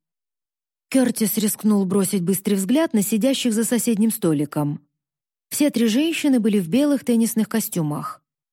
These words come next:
Мать-блондинка в золотистых сережках щеголяла впечатляющей коллекцией колец на пальцах. Обе дочери были брюнетками. Одна рослая и тонкая,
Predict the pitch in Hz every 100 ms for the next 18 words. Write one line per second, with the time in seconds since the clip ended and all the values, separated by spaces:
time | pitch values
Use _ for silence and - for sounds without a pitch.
0 | - 226 269 196 185 220 240 294 370 247
1 | 175 202 220 220 190 202 - 240 202 160
2 | - 170 160 - _ - - 202 208 247
3 | 320 330 - 240 - 214 208 254 294 269
4 | 254 226 196 220 247 - 240 226 262 220
5 | 156 170 165 160 139 - 156 139 - _
6 | _ _ - 269 208 175 240 - 330 294
7 | 240 254 214 214 160 147 - 156 156 151
8 | _ _ _ _ _ - 208 185 240 339
9 | 330 269 311 294 294 269 190 170 165 175
10 | 165 165